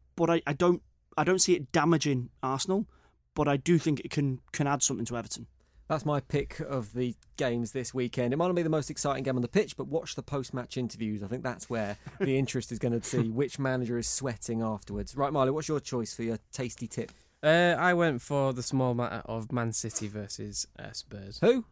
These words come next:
Speaker 3: <laughs> On s-, on Saturday night. I looked at your two picks and I was like, "Why has no one picked two of the top three going on here?" Like, all trying to be a bit hipster and, "Oh, I love this derby with Marco Silva."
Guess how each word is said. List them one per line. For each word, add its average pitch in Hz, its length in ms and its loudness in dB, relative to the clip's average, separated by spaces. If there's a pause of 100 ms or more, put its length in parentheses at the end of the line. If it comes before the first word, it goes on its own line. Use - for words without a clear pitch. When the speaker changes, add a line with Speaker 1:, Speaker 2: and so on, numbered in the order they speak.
(120)
Speaker 3:
<laughs> - 160 -2
On 143 320 4
s-, - 260 6
on 160 300 6
Saturday 135 440 2
night. 127 280 -2 (460)
I 147 80 0
looked 226 240 2
at 156 40 2
your 151 160 4
two 190 160 0
picks - 280 -2
and 120 120 -2
I - 20 -2
was 117 140 -4
like, 123 160 -6
"Why 170 80 -4
has 185 140 -2
no 180 80 4
one 170 100 2
picked - 220 -6
two 151 180 2
of 139 40 2
the 131 80 -2
top - 180 4
three 131 320 6
going 135 240 6
on 127 140 6
here?" 131 200 8
Like, 131 220 6
all 220 140 8
trying 170 180 6
to 135 60 6
be 139 140 8
a 123 40 8
bit 120 160 6
hipster 196 420 6
and, 147 100 8
"Oh, 160 80 6
I 143 220 6
love 175 160 4
this 175 180 6
derby 160 460 6
with 123 120 2
Marco 139 420 2
Silva." 131 440 -4